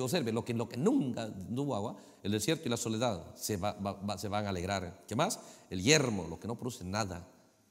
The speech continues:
se gozará y florecerá como la rosa. El yermo. El yermo es donde usted, es algo que no, no, no hay forma de que ahí produzca algo.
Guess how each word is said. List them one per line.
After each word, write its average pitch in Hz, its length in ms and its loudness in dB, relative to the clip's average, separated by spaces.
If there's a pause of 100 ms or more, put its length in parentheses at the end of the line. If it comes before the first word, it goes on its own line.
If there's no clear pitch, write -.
(300)
se - 140 -6
gozará 113 460 2
y 165 40 -2
florecerá 107 600 0
como 92 260 -4
la 82 140 -10
rosa. 185 440 6 (460)
El 98 100 -2
yermo. 131 640 2 (560)
El 147 120 4
yermo 233 160 8
es 196 60 6
donde 175 220 4
usted, 202 320 2 (420)
es 139 100 2
algo 202 180 6
que 170 80 2
no, 196 120 4
no, 170 240 0
no 170 120 0
hay 185 80 2
forma 196 260 4
de 139 80 4
que 147 80 2
ahí 175 100 4
produzca 165 360 4
algo. 110 220 2